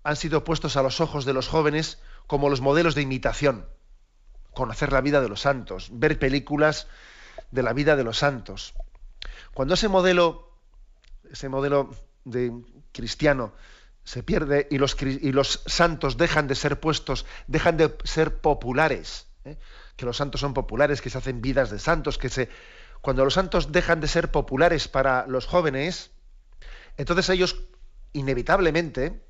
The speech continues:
siempre se buscan liderazgos, se empiezan a poner los ojos en otro tipo de testigos,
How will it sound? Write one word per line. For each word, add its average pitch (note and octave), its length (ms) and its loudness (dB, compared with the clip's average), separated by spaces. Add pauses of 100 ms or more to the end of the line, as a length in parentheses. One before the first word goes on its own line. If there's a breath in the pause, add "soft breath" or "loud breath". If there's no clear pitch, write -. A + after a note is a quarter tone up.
(140)
siempre D3 360 -4
se C3 80 -2
buscan C3+ 340 0
liderazgos, C3+ 600 2 (280 loud breath)
se - 180 -2
empiezan F3+ 360 2
a F3 100 2
poner E3 220 2
los D#3 220 2
ojos - 480 0 (1300 soft breath)
en C#3+ 200 0
otro E3+ 300 2
tipo D3 280 0
de C3+ 480 0
testigos, D3+ 840 0